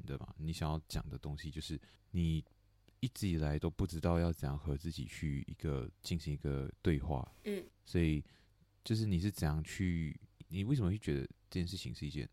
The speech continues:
Speaker 1: 很重要的事情吗？还是怎样？不懂。对。
Speaker 2: 我之前之所以不自我对话，是因为家庭环境吧，就是没有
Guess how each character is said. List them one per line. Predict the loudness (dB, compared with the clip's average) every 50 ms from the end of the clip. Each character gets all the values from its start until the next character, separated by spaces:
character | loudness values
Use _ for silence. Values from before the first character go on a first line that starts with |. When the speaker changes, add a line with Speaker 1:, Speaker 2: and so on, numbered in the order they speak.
| -12 _ -20 -18 -8
Speaker 1:
很 | -6 -2
重 | 0 0 0
要 | 0
的 | 0
事 | -2 -6 -6
情 | -6 -4 -4
吗？ | -4 -4 -4
还 | -2
是 | -4 -2
怎 | -4 -6
样？ | -8 -8 _ -10
不 | -8 -8
懂。 | -8 -8 -10 -14 _ _ -8
对。 | -8 -8 -10 -14 -20 -20 -20 -20 -10 -6
Speaker 2:
我 | -4 -2 -2 -2 -4 -4 -4 -6 -6 -8 -10 -12 -14 -16 -20 -20 -16 -10
之 | -8 -8 -8 -8 -8
前 | -8 -6 -6 -6 -4 -6 -6 -6 -8 -10 -10 -12 -12 -14 -16 -14
之 | -12 -8 -6 -6
所 | -6 -6 -6 -4 -4
以 | -4 -6
不 | -6 -12 -14 -14
自 | -10 -8 -8 -8 -8 -10
我 | -12 -12 -12
对 | -10 -10 -10
话， | -10 -10 -12 -12 -12 -12 -12
是 | -12 -10 -12 -12 -12
因 | -10 -10 -10 -10 -10 -12 -10 -10
为 | -8 -6 -6 -6 -6 -6 -8 -8 -10 -12 -14 -16 -18 -20 -20 -20 -20 -20 -16 -10
家 | -6 -4 -4 -4 -4 -6 -8
庭 | -10 -12 -12 -10 -10 -12 -12 -14 -14
环 | -14 -12 -12 -12
境 | -10 -8 -4 -2 -2 -2 -2
吧， | -6 -8 -10 -12 -14 -16
就 | -16 -14 -14
是 | -12 -10 -10
没 | -10 -10 -10 -10 -10 -10 -8
有 | -10 -10 -12 -14